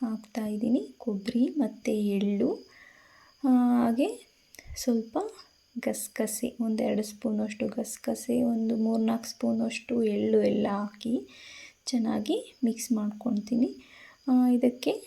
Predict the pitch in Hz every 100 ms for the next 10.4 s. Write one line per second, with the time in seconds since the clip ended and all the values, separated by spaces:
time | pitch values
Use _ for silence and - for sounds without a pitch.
0 | - - 247 233 240 - 220 - 254 240
1 | 233 220 220 220 214 233 214 220 359 427
2 | - - 220 214 214 214 214 214 214 208
3 | 208 220 208 - 214 208 226 240 233 240
4 | 240 240 226 233 233 226 214 214 220 220
5 | 254 - 226 233 311 - - - - -
6 | 240 214 220 214 - 220 220 226 240 240
7 | 220 220 226 226 226 226 - 190 254 -
8 | - 311 440 - - _ - 220 196 233
9 | 220 214 214 220 208 214 208 240 381 330
10 | - 202 208 240